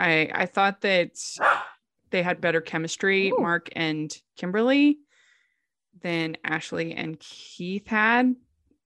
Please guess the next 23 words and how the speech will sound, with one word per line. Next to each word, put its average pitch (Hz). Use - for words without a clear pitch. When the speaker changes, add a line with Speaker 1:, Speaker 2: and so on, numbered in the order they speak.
Speaker 1:
personally. 247
Uh, -
and 196
I 185
just 220
liked -
the 180
story 165
better. 165
You 170
know, 156
one 170
was 160
a 160
party 175
planning 170
movie 160
and 160
one 151
was 151
a 156
save 156
the, 151